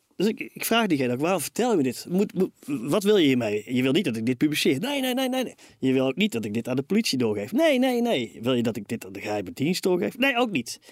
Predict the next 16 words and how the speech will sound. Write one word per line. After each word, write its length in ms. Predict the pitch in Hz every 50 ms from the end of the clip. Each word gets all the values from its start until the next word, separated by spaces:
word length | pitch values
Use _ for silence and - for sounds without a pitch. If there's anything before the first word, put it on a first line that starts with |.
| - - _ _ _ _ _
Ik 180 | - - -
zeg, 40 | -
"Maar 120 | 202 202
wat 120 | 190 226 233
is 60 | 196
dan 160 | 202 208 214
jouw 180 | 202 185 175 160
idee?" 400 | 156 156 202 180 135 110 104 - - - - - - _ _ _ _ _ _ _ _ _ _
"Wist 300 | - 165 226 254 - -
je 80 | - 131
eigenlijk 320 | 123 120 110 123 156 -
niet? 80 | - -
Hij 100 | 214 240
moest 120 | 208 160
het 100 | 139 113
kwijt." 480 | - - 214 185 139 113 - - - -